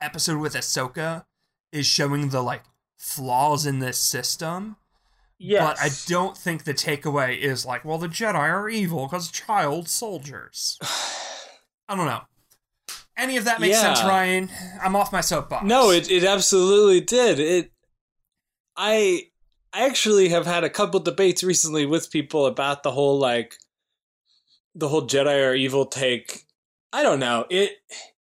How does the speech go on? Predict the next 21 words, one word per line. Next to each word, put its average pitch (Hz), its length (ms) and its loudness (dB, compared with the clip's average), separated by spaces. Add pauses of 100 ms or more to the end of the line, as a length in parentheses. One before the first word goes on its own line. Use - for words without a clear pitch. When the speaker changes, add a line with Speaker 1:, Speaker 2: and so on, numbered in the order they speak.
(960)
Speaker 2:
it's 175 160 -4
exhausting 147 800 2
when 131 200 -2
people 139 320 -4
grasp 131 420 2
at 120 140 -2
straws 127 480 0
to 127 100 -8
do 127 200 -2
the 120 140 -2
whole, 127 240 4
"The 123 160 -2
Empire 127 540 0
are 117 180 0
actually 117 540 -2
the 113 120 -4
good 113 240 -2
guys," 113 300 -2
yada, 110 280 -2
yada, 107 300 -2
yada. 107 400 -4